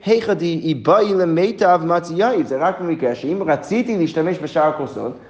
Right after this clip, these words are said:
הייתי יכול להשתמש בהם, ולכן הם הופכים להיות שיריים. אבל במקרה שלנו, היי, דאיבאי למיטב לא מצי יין.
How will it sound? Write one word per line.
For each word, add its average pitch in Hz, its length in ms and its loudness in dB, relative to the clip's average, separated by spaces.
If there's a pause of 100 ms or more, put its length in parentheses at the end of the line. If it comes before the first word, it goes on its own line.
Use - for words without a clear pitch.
הייתי 113 260 -2
יכול 139 180 0
להשתמש 175 460 2
בהם, 127 160 0
ולכן 123 260 -2
הם 214 100 -2
הופכים 156 300 -2
להיות 151 180 2
שיריים. 160 440 2 (340)
אבל 113 920 4
במקרה 110 340 0
שלנו, 156 720 2 (280)
היי, 160 500 4 (300)
דאיבאי 135 720 4
למיטב 151 540 0
לא 156 120 2
מצי 156 280 -2
יין. 147 440 0